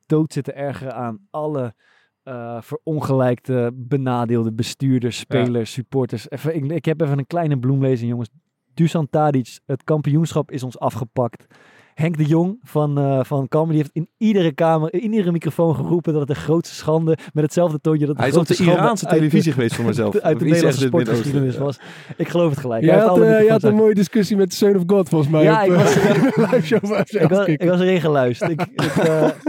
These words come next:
Speaker 1: <laughs> ik belde in in een, eh, in een, eh, een show van F C Afkikken, een andere podcast, eh, die op dat moment, eh, Ralf Seuntjens van, eh, van de Graafschap aan de lijn, eh, aan de lijn hadden. Eh, en die, eh, was natuurlijk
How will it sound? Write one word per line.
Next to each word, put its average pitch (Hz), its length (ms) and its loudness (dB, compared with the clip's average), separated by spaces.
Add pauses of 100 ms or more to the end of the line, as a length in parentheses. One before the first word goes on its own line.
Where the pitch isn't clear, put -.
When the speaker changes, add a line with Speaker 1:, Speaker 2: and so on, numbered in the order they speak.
Speaker 1:
<laughs> - 240 -12
ik 143 100 -4
belde 165 320 0
in 170 200 0
in 156 200 0
een, 147 220 -2
eh, 131 300 0 (200)
in 139 80 -4
een, 127 180 -6
eh, 113 680 -4 (100)
een 135 140 -8
show 156 200 0
van 135 180 -2
F - 40 -8
C - 40 -6
Afkikken, 143 420 -4
een 127 60 -6
andere 135 180 -4
podcast, - 540 -6 (400)
eh, 127 340 0
die 139 260 0
op 127 100 -6
dat 156 160 0
moment, 143 320 -2
eh, 127 140 2
Ralf 165 440 -2
Seuntjens 170 600 -4
van, 135 320 -6
eh, 120 260 -6
van 147 140 -6
de 135 60 -2
Graafschap 156 360 -2
aan 131 60 -2
de 131 100 -2
lijn, 120 300 -8
eh, 113 80 -14
aan 123 180 -16
de 120 60 -8
lijn 120 180 -10
hadden. 120 240 -16 (420)
Eh, 127 280 -8
en 147 100 -4
die, 143 260 0
eh, 135 60 0
was 143 140 -2
natuurlijk 139 320 -2